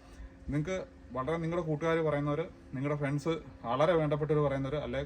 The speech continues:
കറക്റ്റായിട്ട് കാര്യം പറയുന്നവർ, ഇപ്പം നമ്മൾ ആരുടെയും ഒരു, വ-, പൈസ മേടിച്ചോ അങ്ങനെ ഒരു ഇത് കണ്ടന്റ് ചെയ്തോ അങ്ങനെ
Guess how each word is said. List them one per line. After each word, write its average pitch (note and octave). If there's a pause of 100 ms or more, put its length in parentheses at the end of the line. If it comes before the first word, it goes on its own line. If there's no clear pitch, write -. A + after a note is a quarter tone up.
(120)
കറക്റ്റായിട്ട് D#3+
കാര്യം C#3+
പറയുന്നവർ, C3
ഇപ്പം C#3+
നമ്മൾ D3 (100)
ആരുടെയും D3+ (400)
ഒരു, D3 (300)
വ-, C3
പൈസ C3
മേടിച്ചോ D3 (240)
അങ്ങനെ C#3
ഒരു C#3+ (100)
ഇത് C3 (100)
കണ്ടന്റ് C#3
ചെയ്തോ C#3+
അങ്ങനെ C3+